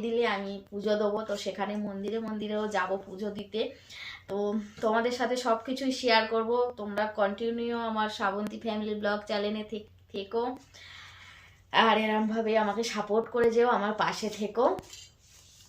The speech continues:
তো এটাই তোমাদেরকে বলবো। আর হ্যাঁ, এই টাকাটা কত টাকা সেটাও তোমাদেরকে আমি বলবো। আর সবাই কিন্তু এরকমভাবে পাশে থেকো, আর তোমাদের জন্য ভালো ভালো ভিডিও নিয়ে আসবো। এবার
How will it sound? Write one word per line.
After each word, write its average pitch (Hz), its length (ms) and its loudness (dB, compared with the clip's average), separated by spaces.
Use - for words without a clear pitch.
তো 208 240 4
এটাই 220 300 4
তোমাদেরকে 214 440 0
বলবো। 208 340 4
আর 226 220 8
হ্যাঁ, 214 240 0
এই 233 220 4
টাকাটা 196 420 8
কত 202 220 4
টাকা 196 280 0
সেটাও 196 360 0
তোমাদেরকে 214 420 -2
আমি 214 160 0
বলবো। 196 340 -2
আর 190 460 2
সবাই 220 320 6
কিন্তু 226 200 -2
এরকমভাবে 214 580 -2
পাশে 196 320 0
থেকো, 208 320 -4
আর 185 300 -10
তোমাদের 208 340 -2
জন্য 208 200 0
ভালো 202 260 0
ভালো 214 180 2
ভিডিও 208 360 0
নিয়ে 208 220 0
আসবো। 208 300 -4
এবার 196 200 0